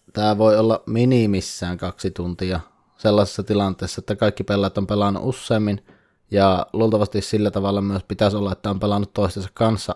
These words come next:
useammin. Koska tässä on semmosia paikkoja, missä saattaa kestää, jos haluaa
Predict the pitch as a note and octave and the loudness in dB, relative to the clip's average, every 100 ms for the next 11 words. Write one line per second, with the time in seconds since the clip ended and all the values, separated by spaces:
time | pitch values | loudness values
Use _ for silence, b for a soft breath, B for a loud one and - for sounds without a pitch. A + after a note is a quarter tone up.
0 | - E2+ - F2+ F2+ E2 _ _ _ _ | -8 -12 -10 -8 -8 -10 _ _ _ _
1 | G#2+ G2+ - G#2 G#2 G#2+ G#2+ A2+ A2+ A2 | 0 2 2 2 2 0 0 2 2 4
2 | A2 G#2 G#2 _ _ _ _ _ _ - | 6 4 0 _ _ _ _ _ _ 2
3 | B2 A2 - G2+ G2 G2 - G2 F#2+ - | 4 4 2 2 2 2 -2 -2 -4 -4
4 | - G2 A#2 G2 - - F#2+ - F#2 - | -4 -2 2 2 0 -8 -8 -6 -6 0
5 | G2+ G2+ G2+ F#2 - | 2 4 4 2 -4